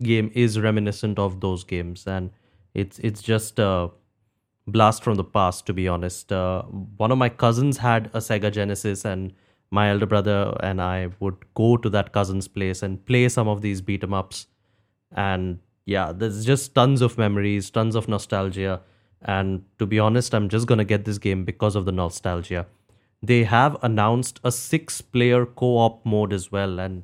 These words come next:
that, I think, is absolutely amazing. Uh, generally, these kind of games,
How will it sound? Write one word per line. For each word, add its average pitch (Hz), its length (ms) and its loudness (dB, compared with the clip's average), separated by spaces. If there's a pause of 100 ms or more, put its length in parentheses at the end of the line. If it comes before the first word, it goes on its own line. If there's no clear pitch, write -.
that, 107 280 0
I 110 100 0
think, 113 300 -2
is 104 100 -4
absolutely 110 600 -2
amazing. 101 500 -2 (500)
Uh, 95 200 -4
generally, 147 480 2
these 127 300 0
kind 123 220 0
of 110 100 -2
games, 113 480 -4